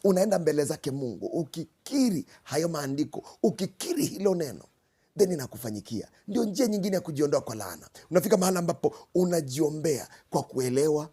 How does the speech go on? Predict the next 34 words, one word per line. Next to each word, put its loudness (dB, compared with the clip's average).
maandiko. -10
Ukishajua 4
ukweli 2
wa 4
maandiko 0
na 6
ujiombee, 4
na 4
hapa -2
ndipo 0
wengi 2
wanateka 0
advantage. -6
Anafika 4
mahali 0
anakuambia, 0
"Oh, 0
lete 4
pesa 0
ndio 2
nikuombee, 2
nikufanyie -2
hivi 0
na 2
hivi." -2
Ni 4
kwa 0
sababu -2
haujui -6
maandiko. -4
Lakini 4
tukijua 2
haya -2
ma-, -6